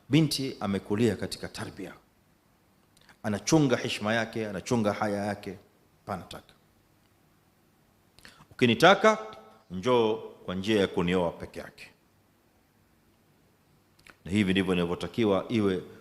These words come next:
uwe msimamo wa kila binti wa Kiislamu. Asikubali mambo ya kuchezewa chezewa,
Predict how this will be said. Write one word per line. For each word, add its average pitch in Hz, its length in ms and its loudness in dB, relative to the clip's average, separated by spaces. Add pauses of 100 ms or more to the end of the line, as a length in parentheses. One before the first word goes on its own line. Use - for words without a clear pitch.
(100)
uwe 117 200 6
msimamo 107 560 2
wa 90 120 -4
kila 190 280 0
binti 120 420 -2
wa 92 60 -2
Kiislamu. - 460 -8 (1600)
Asikubali 135 760 -2 (800)
mambo 110 240 0
ya 95 60 2
kuchezewa 92 540 -4
chezewa, 82 400 -10